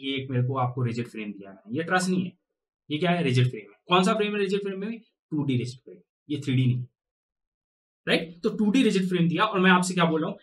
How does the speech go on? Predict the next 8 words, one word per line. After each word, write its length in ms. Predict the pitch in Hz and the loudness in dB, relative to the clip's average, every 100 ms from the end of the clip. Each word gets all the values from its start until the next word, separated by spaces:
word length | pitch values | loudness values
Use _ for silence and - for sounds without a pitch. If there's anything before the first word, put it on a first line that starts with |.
| _ | _
आप 180 | 147 151 | 0 0
मुझे 160 | 131 135 | 0 -2
इसका 200 | 131 - | -4 -4
डीएस 280 | 113 104 - | -4 -6 -8
बताइए। 260 | 101 - _ _ _ _ _ _ _ _ 127 | -16 -18 _ _ _ _ _ _ _ _ 2
डीएस 260 | 151 175 | 4 4
मतलब 260 | 175 196 196 - - | 2 -4 -8 -14 -10
static 580 | - - 135 135 151 | -8 -4 -4 -4 -10